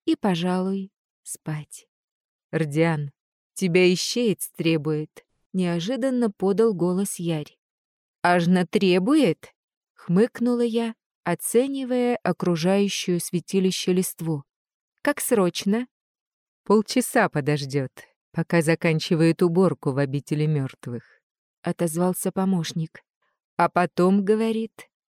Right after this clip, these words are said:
если ты не придёшь, он без разрешения в склеп полезет. Чем-то его склеп какого-то у покойника тревожит.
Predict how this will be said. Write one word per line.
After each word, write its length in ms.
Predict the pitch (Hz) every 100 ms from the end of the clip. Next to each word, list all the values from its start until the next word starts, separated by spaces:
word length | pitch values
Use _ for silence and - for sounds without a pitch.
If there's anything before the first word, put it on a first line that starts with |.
| _
если 420 | 190 214 233 220 226
ты 180 | 226
не 140 | 202 196
придёшь, 640 | 185 190 175 262 - - _ _ _ _ _
он 360 | 240 269 285 277 -
без 260 | 196 220 196
разрешения 840 | 202 190 202 202 - 240 247 262
в 40 | 247
склеп 360 | - 240 294 -
полезет. 680 | - 160 156 156 156 - - _ _ _ _ _ _
Чем-то 540 | - - 285 294 - 269
его 440 | 233 220 202 240
склеп 460 | 226 - 220 285 -
какого-то 600 | - - 202 196 - 220
у 40 |
покойника 720 | 214 254 - 170 156 160 -
тревожит. 800 | 160 185 190 160 151 151 - -